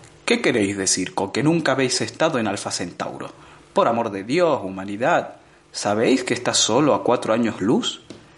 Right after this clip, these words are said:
Lo siento, pero si no se toman la molestia de interesarse en los asuntos locales, es cosa de ustedes".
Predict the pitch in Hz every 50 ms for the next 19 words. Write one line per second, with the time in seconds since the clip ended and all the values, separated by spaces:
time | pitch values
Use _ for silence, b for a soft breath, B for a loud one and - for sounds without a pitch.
0 | B B B B B B B B B - 117 123 113 - - 110 95 90 80 -
1 | - - - - 98 101 101 95 - - - 107 110 127 160 170 156 - - 110
2 | - - 85 - 67 - - - - - 104 107 101 - - - 90 71 78 80
3 | 82 - - 101 104 104 - - 139 127 - - 101 92 87 - - 90 - -
4 | 113 110 123 113 123 123 127 - 135 135 139 143 151 147 143 - - - 110 107
5 | - - 110 104 - 104 95 82 76 - - - - 67 - - - - - -